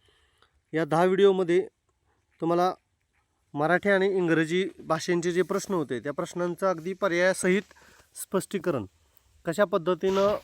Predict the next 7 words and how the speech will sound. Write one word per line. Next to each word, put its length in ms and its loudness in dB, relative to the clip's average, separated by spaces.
ऑप्शनवरून 600 0
उत्तरे 300 0
काढावीत, 500 0
या 180 -4
संदर्भामध्ये 600 -2
आपण, 320 -6
अ, 280 -4